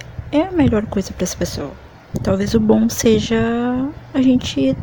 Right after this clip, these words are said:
dar o espaço pra ela, né? Afinal, a gente também tem isso. A gente também gosta de algumas pessoas, mas a gente não quer manter a proximidade. A gente simplesmente quer ter o nosso espaço.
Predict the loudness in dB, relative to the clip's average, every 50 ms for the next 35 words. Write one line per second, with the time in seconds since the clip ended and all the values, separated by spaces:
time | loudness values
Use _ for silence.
0 | -10 -14 -14 -8 -2 0 0 2 2 0 -2 -2 -2 -2 -2 -4 -6 -8 -8 -4
1 | -2 -2 -2 0 0 -2 -2 -2 -4 -4 -6 -10 -16 -18 -20 -20 -20 -20 -20 -20
2 | -20 -20 -20 -14 -12 -10 -10 -8 -4 -2 0 0 0 0 -2 -4 -4 -4 -2 0
3 | 0 0 0 0 -2 -2 0 0 -2 -2 -4 -8 -8 -8 -6 -6 -6 -6 -8 -6
4 | -4 -4 -2 -2 -2 -2 -2 -4 -6 -10 -18 -20 -20 -20 -20 -12 0 4 4 4
5 | 4 2 -2 -6 -6 -6 -4 -2 -2 -2 -2 -4 -6 -6 -4 -4 -4 -4 -2 0
6 | 0 0 2 2 0 0 -2 -4 -8 -4 -2 0 2 2 2 0 -2 -4 -4 -4
7 | -4 -4 -4 -4 -4 -4 -4 -4 -4 -6 -8 -8 -8 -8 -8 -6 -6 -4 -4 -4
8 | -4 -6 -6 -8 -10 -12 -14 -16 -16 -18 -20 -20 -20 -20 -20 -20 -20 -20 -20 -20
9 | -18 -10 -6 -4 -4 -2 -4 -6 -8 -8 -8 -8 -4 -4 -2 -2 0 0 0 -2
10 | -2 -4 -6 -4 -4 -2 -2 -2 -2 0 0 0 0 0 0 0 0 0 0 0
11 | -2 -2 -4 -6 -6 -6 -8 -6 -4 -2 -2 -4 -4 -8 -12 -14